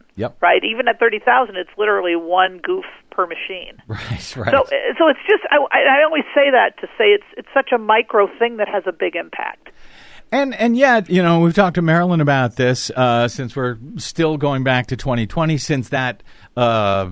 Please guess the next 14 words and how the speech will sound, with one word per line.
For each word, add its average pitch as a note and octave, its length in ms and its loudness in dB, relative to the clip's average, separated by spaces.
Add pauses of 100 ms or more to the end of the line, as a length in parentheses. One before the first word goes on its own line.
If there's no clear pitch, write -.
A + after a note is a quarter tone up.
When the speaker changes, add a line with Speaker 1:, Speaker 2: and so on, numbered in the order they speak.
(100)
Speaker 1:
apparent C3 480 0
crime C#3+ 480 0
is B2 80 -4
still C3+ 220 -2
being A#2 240 0
investigated A2 920 -2
in A#2 220 -4
Atlanta A#2 540 -4
by G#2+ 200 0
the, G2+ 260 -2
uh, G2 80 0
Fulton G#2+ 300 -8
County A2 380 -4
prosecutor. A2+ 840 -2